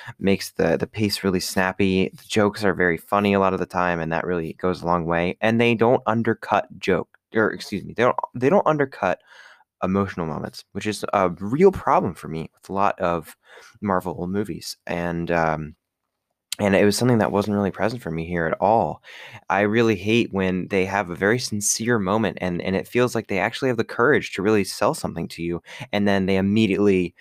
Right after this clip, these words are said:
turn around and tell a joke, and it just totally removes the emotional underpinning from whatever scene they just had. That really, really bothers me. In this, that is not to be,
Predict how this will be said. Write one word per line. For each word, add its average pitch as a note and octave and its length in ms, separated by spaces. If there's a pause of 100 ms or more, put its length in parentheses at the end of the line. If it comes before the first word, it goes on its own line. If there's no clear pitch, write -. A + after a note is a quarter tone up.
(240)
turn G2+ 180
around F2 160
and E2+ 80
tell F2 140
a E2 40
joke, E2+ 380
and F2 100
it E2 100
just E2 240
totally F2 640
removes F2+ 480
the F2 120
emotional E2+ 380
underpinning D#2 460
from - 160
whatever D#2+ 280
scene A2+ 280
they E2+ 80
just - 300
had. E2 300
That F2+ 160
really, A#2 340
really G2+ 260
bothers G2+ 420
me. - 220 (420)
In G2 220
this, C3+ 400 (380)
that A2 180
is C#3+ 100
not B2+ 160
to - 80
be, G#2 320